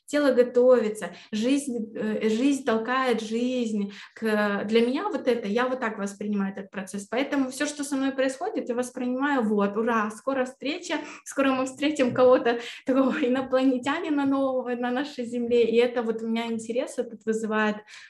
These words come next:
Поэтому для меня роды — это не про боль, это про,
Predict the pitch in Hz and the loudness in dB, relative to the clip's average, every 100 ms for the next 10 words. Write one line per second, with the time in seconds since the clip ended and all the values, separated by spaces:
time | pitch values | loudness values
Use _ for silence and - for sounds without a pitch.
0 | _ 233 233 240 240 233 233 233 - _ | _ 0 2 2 0 0 -2 -4 -10 _
1 | _ _ _ _ _ 220 226 226 247 240 | _ _ _ _ _ -2 0 2 2 2
2 | 277 226 214 220 220 220 220 202 185 135 | 2 0 -2 -2 -4 -2 -4 -4 -4 -8
3 | - - 214 214 220 208 196 196 | -10 -12 -10 -8 -8 -4 -2 -4